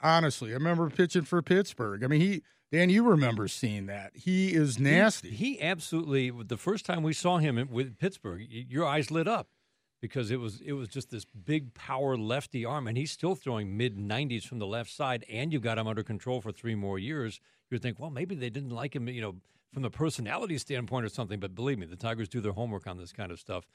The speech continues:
Speaker 2: If that was the reason, they would have known it.
Speaker 1: So I think Al Avila, who both of I, I know, uh, you and I have a lot of respect for Al. We've known him for a long time.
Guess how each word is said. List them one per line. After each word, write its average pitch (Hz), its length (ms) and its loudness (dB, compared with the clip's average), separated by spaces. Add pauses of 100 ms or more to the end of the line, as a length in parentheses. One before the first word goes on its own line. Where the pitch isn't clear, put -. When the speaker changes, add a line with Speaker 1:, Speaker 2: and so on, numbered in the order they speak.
(200)
Speaker 2:
If 113 120 -8
that 131 180 2
was 110 140 -6
the 117 100 0
reason, 110 360 0
they 107 100 0
would 104 120 -2
have 92 80 -2
known 87 200 -6
it. - 340 -18
Speaker 1:
So 170 200 8
I 190 180 8
think 208 220 6
Al 156 420 8
Avila, 127 560 4
who 127 400 -2
both 175 260 4
of 147 100 10
I, 147 280 10 (220)
I 190 80 12
know, 156 160 6
uh, 127 240 -4 (240)
you 165 200 6
and 196 80 10
I 170 120 10
have 147 100 6
a 147 40 6
lot 139 200 6
of 113 60 0
respect 107 400 -2
for 101 140 -8
Al. 107 220 0
We've 117 160 4
known 139 240 6
him 135 100 4
for 135 140 2
a 117 60 6
long 110 320 4
time. 90 360 -8